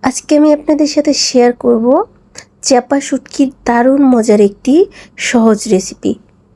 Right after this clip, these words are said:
তো এর জন্য আমি এখানে ফ্রাই প্যানে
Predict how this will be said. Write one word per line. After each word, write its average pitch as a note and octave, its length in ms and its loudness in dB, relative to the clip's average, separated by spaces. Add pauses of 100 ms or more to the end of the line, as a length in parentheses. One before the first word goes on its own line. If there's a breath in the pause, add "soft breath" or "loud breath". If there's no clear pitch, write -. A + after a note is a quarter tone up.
(1500 soft breath)
তো B3 60 2 (200)
এর B3+ 140 0
জন্য C#4 180 2 (120)
আমি C4+ 120 2 (100)
এখানে A#3+ 300 0 (440)
ফ্রাই A#3+ 160 2 (120)
প্যানে B3+ 180 2